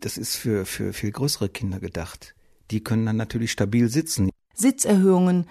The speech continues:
Speaker 2: sind erst für ältere Kinder zugelassen, die mindestens fünfzehn Kilo wiegen. Die Taxifahrer interessiert das oft nicht. Doch Vorsicht, Taxis dürfen nur dann Kinder mitnehmen,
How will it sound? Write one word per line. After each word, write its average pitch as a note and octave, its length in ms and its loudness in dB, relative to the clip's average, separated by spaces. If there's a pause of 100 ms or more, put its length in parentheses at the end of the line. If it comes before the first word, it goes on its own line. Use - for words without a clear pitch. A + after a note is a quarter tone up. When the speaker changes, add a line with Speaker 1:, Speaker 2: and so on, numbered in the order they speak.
Speaker 2:
sind G#3+ 240 2
erst E3+ 260 0
für - 200 0
ältere F3 380 4
Kinder F3+ 340 2
zugelassen, F3 640 4 (240)
die F3+ 100 2
mindestens G3+ 580 4
fünfzehn F#3+ 580 2
Kilo D3+ 400 0
wiegen. D3 360 0 (360)
Die F3+ 80 2
Taxifahrer F#3+ 800 2 (160)
interessiert A3 680 2
das E3 180 -2
oft - 280 -4
nicht. - 340 -2 (240)
Doch - 160 -2
Vorsicht, G3 520 0 (280)
Taxis A3 400 2
dürfen F3+ 260 2
nur E3 160 2
dann D#3 280 2
Kinder A3+ 280 4
mitnehmen, A3 480 4